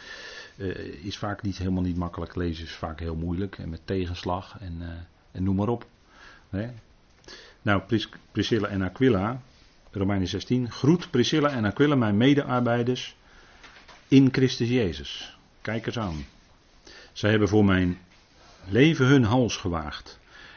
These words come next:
Niet alleen ben ik hun dankbaar, maar ook alle gemeenten van de natieën. Groet ook de gemeente bij hen aan huis. Hé, hey, dat is kennelijk ook een huissamenkomst. Groet mijn geliefde Epenetus, die de eersteling is voor Christus van Achaïe.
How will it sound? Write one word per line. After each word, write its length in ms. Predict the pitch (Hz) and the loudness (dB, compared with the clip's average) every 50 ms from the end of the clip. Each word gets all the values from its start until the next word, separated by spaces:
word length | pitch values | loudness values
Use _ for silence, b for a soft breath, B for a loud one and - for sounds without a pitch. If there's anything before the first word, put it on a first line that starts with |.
| B B B | B B B
Niet 260 | 101 120 160 156 139 | 4 4 6 6 6
alleen 280 | 113 110 110 101 98 | 6 6 6 6 4
ben 140 | 90 98 90 | 4 4 2
ik 140 | 87 80 - | 0 -2 -4
hun 200 | - 82 78 76 | -6 -6 -6 -2
dankbaar, 480 | 82 107 139 156 143 131 131 131 135 127 | 0 0 0 0 0 0 0 -2 -2 -2
maar 200 | 107 92 85 - | -4 -6 -6 -4
ook 180 | 110 113 - | -6 -6 -4
alle 180 | - 107 104 104 | -4 -4 -4 -2
gemeenten 400 | 98 98 98 95 92 90 - 85 | -2 0 0 0 0 -2 -4 -6
van 200 | 85 87 87 85 | -6 -4 -4 -4
de 160 | 85 85 82 - | -4 -4 -6 -6
natieën. 640 | - 92 92 85 85 90 - - 87 78 76 78 - - _ _ _ _ _ | -6 -6 -4 -4 -6 -6 -6 -6 -6 -6 -6 -10 -14 -18 _ _ _ _ _
Groet 340 | - - - 92 92 90 - | -20 -6 -4 -4 -4 -2 -2
ook 180 | - 123 131 123 | -2 -2 0 0
de 80 | 110 | -2
gemeente 400 | 92 101 98 98 98 98 92 - | -2 0 0 0 0 0 0 -2
bij 160 | 92 85 85 85 | -4 -4 -4 -2
hen 220 | 95 98 98 92 | -2 -4 -4 -4
aan 160 | 92 90 90 | -6 -6 -6
huis. 500 | 90 107 107 82 76 - - - - - _ _ _ _ _ _ _ - _ B B B B B B B B | -4 -6 -6 -6 -8 -10 -12 -14 -16 -20 _ _ _ _ _ _ _ -20 _ B B B B B B B B
Hé, 120 | - 202 | -4 -4
hey, 100 | - 98 - | -4 -4 -8
dat 160 | - 87 82 | -12 -10 -10
is 120 | 85 82 | -10 -10
kennelijk 320 | - - 95 90 87 - 113 | -6 -6 -6 -6 -4 -4 -4
ook 120 | 107 95 | -4 -2
een 80 | 95 87 | -4 -4
huissamenkomst. 800 | 90 90 85 - - 87 82 80 78 - - 76 76 69 - - B B B B B B B | -2 -4 -4 -4 -6 -6 -6 -6 -8 -10 -10 -12 -12 -14 -16 -20 B B B B B B B
Groet 300 | B - - 147 175 175 | B 4 6 6 6 8
mijn 200 | 175 151 143 131 | 8 8 8 8
geliefde 400 | 107 113 110 147 170 151 135 156 | 8 6 6 6 6 4 2 0
Epenetus, 680 | 165 135 127 - - 127 117 101 90 85 - 135 135 127 | 2 2 2 4 4 2 2 2 2 0 0 -2 -4 -2
die 180 | 113 107 98 90 | 2 2 2 2
de 100 | 95 - | 2 -2
eersteling 520 | 131 156 160 139 - - 139 123 120 120 | -2 0 0 0 -2 -2 -2 0 2 2
is 180 | 120 117 120 - | 2 0 -2 -2
voor 160 | - 98 85 - | -2 -2 -2 0
Christus 440 | - 113 117 - - - 104 - | 0 0 0 0 -4 -10 -14 -10
van 240 | - 101 92 92 95 95 | -6 -4 -4 -4 -4 -4
Achaïe. 580 | 92 92 - - 107 95 82 78 76 76 78 | -8 -8 -6 -6 -6 -6 -6 -6 -8 -10 -12